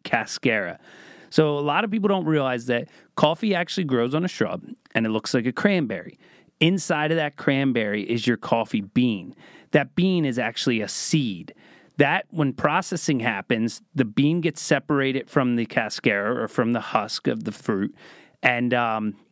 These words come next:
and they take that and they just throw the husk part, the fruit part away.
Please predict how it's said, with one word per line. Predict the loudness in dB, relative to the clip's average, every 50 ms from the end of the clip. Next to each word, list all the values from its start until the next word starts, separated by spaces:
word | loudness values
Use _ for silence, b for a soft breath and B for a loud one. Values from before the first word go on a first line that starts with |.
| -8 -2 0
and | 2 2 2
they | 2 0
take | 0 0 -2 -2 -2 -2
that | -2 -2 -2 -2
and | 0 0
they | 0 0
just | 0 -2 -4 -4 -4 -2
throw | -2 0 2 2 2 2 2 2 0 -2
the | -4 -4
husk | -2 -2 -2 -2 -4 -8 -4
part, | -2 -2 -2 -2 -4 -8
the | -10
fruit | -2 0 2 2 2 0
part | 0 0 0 0
away. | 0 -2 -2 -2 -4 -4 -6 -8